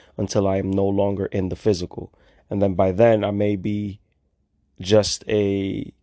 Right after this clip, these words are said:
consciousness that's plugged into a computer screen.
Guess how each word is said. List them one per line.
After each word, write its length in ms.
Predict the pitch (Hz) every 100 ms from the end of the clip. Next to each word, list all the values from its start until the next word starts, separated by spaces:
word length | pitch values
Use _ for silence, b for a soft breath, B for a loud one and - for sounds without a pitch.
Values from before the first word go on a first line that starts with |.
| _
consciousness 720 | - 113 110 107 98 107 98
that's 240 | 101 98 -
plugged 380 | - 110 98
into 260 | 98 95 101
a 60 | 95
computer 440 | 92 - 107 98
screen. 400 | - - 85